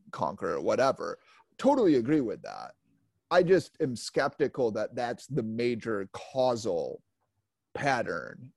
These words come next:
that is occurring in academia right now. I don't, I don't think that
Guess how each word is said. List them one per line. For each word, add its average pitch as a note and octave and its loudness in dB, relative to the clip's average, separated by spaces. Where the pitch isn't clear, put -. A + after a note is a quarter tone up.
that F#2 0
is C3 -2
occurring B2 -4
in G2+ -6
academia G#2 -8
right - -10
now. - -8
I G#2+ -2
don't, A2+ -4
I A#2 0
don't A2+ -6
think - -12
that - -10